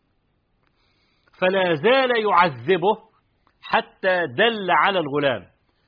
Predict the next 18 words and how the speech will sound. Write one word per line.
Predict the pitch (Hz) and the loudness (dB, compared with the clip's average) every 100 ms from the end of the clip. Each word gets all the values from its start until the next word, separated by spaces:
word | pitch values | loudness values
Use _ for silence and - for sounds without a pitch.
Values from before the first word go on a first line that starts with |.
| _ - | _ -6
مين | 190 269 214 | 0 0 0
بقى | 220 190 - | -2 -2 -2
صاحب | 220 185 | -2 -2
الفكرة | 175 139 220 220 160 143 | -6 2 2 2 -2 -2
دي؟ | 147 - _ _ _ _ _ _ | -4 -10 _ _ _ _ _ _
من | 143 233 240 | 2 2 2
الذي | 208 240 220 202 | 0 -2 0 -4
بذر | 147 247 202 214 185 170 - _ | 0 2 2 2 2 -2 -4 _
هذا | 123 180 247 226 196 | -2 2 4 2 0
البذر | 175 120 214 220 180 180 | -4 -2 0 0 0 -4
في | 160 170 | -2 0
هذه | 214 202 | 0 0
المملكة | 180 165 156 156 147 151 - _ _ _ - | 0 -2 0 0 0 -4 -4 _ _ _ -12
عشان | 117 175 | -6 -2
يجتث | 175 151 - 247 - | 0 0 2 2 0
المسألة | 185 170 202 202 180 | -6 -6 -6 -4 -2
من | 156 | -4
جذورها؟ | 151 143 151 147 131 131 | -6 -4 -4 -2 -4 -8